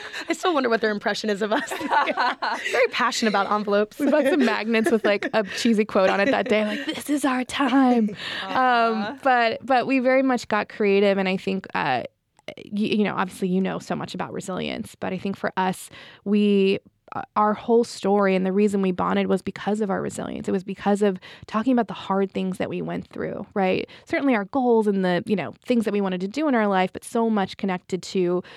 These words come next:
Speaker 2: um, what are the things that we've struggled with or what are the things we're struggling with now. And so I think that, you know, for me, it wasn't until I really entered the corporate workforce that I knew that I, I recognized what a differentiator that was to have built that resilience throughout my childhood,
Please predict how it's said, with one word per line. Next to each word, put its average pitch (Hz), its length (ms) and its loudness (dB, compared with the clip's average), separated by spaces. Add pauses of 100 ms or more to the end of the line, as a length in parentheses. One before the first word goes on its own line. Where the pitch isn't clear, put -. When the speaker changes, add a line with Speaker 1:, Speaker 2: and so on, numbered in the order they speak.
(180)
Speaker 2:
um, 190 240 0
what 202 100 2
are 208 40 4
the 190 140 2
things 180 260 -4
that - 120 -4
we've - 140 -6
struggled - 380 -8
with 175 180 -6
or 196 60 -2
what 196 100 0
are 185 60 -2
the 185 40 -8
things 156 280 -10
we're 175 40 -10
struggling 185 380 -12
with - 160 -14
now. 175 380 -10 (360)
And 220 140 2
so 202 420 2
I 196 80 -2
think 214 400 -2
that, 190 360 0 (420)
you 247 140 2
know, 185 80 2
for 202 160 0
me, 226 240 4
it 226 80 2
wasn't 202 260 2
until 190 640 0
I 190 300 0 (200)
really 202 280 2
entered 190 260 -2
the 180 80 -4
corporate 185 440 -2
workforce 185 480 -4
that 185 120 -4
I 180 80 0
knew 190 400 -2
that 170 300 -4 (400)
I, 190 100 2 (140)
I 190 100 0
recognized 185 760 -2
what 196 120 0
a 185 60 0
differentiator 180 760 -4
that 139 180 -6
was 185 460 -2
to 220 80 -2
have 175 200 -4
built 185 220 -2
that 180 160 -4
resilience 170 480 -8
throughout - 260 -6
my 165 140 -12
childhood, - 680 -10